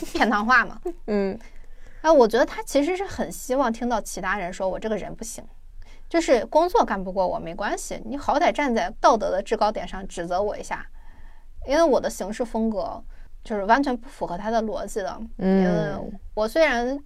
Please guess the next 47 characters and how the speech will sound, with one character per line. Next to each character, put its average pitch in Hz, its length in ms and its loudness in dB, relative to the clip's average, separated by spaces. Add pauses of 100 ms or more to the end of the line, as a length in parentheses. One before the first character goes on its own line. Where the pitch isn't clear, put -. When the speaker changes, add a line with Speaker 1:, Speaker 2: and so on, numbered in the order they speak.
Speaker 1:
放 302 180 6
在 226 120 2
现 277 240 0
在 254 140 2
来 175 140 -6
看 196 240 -6
是 - 160 -4
一 214 160 -2
个 196 220 -4
新 285 260 0
时 277 140 -6
代 190 160 -2
女 185 160 -6
性， 190 300 -6
但 220 100 0
是 233 100 -4
放 240 200 -2
在 214 100 -2
十 185 200 -6
年 196 220 -4
前， 180 300 -8 (300)
这 247 180 6
个 185 380 2
我 185 160 2
的 190 100 0
生 277 180 -4
活 226 160 0
观 233 240 0
是 233 140 -4
确 240 240 2
实 202 180 -2
是 180 240 -2 (420)
比 214 120 0
较 214 200 4
拿 180 200 2
不 202 80 -8
上 202 180 0
台 - 200 -6
面 185 120 -4
儿 175 140 0
的。 - 260 -8
比 202 120 0
方 233 180 0
说 240 140 -2
他 240 140 0
要 247 180 2
求 185 400 0